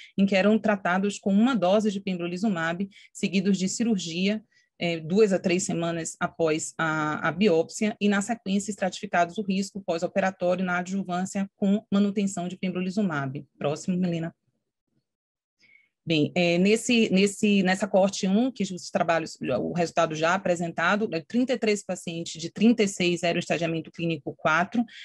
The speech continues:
se mostrou que uma dose de pembrolizumab era segura, bem tolerado e não houve maiores atrasos da, da conduta cirúrgica.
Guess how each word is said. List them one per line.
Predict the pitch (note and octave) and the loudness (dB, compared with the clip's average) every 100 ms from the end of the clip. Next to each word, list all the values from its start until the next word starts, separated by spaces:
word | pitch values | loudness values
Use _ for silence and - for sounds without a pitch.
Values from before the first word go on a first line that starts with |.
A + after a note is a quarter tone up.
| - | -10
se | - | 4
mostrou | A3+ G#3+ - A3+ A3 | 6 6 4 4 6
que | A3+ | 6
uma | A3 A#3 | 6 6
dose | F#3 G3 G3+ | 6 4 4
de | G#3 | 0
pembrolizumab | G#3 F#3 F3+ E3+ E3+ E3 E3 | 0 0 0 -4 -4 -4 0
era | E3 E3 | 0 0
segura, | - D#3 E3 G#3 F#3+ | -2 -8 -2 2 2
bem | E3 A3 | 2 0
tolerado | A3+ F#3 E3+ F3 F3 | 2 0 0 -2 -2
e | F3+ | -4
não | F3 | -2
houve | F#3+ F#3+ | -2 -2
maiores | F3 F3 F3+ E3+ | -2 0 0 -2
atrasos | D#3+ D3+ D#3+ F3 G#3+ G#3 | -10 -8 -4 0 0 0
da, | F3+ E3+ | 2 2
da | - E3+ | 0 -4
conduta | F3 D#3+ E3 E3+ | -4 -10 -8 -8
cirúrgica. | - D3 D#3+ F#3+ G3+ A#3+ | -6 -4 0 2 2 -2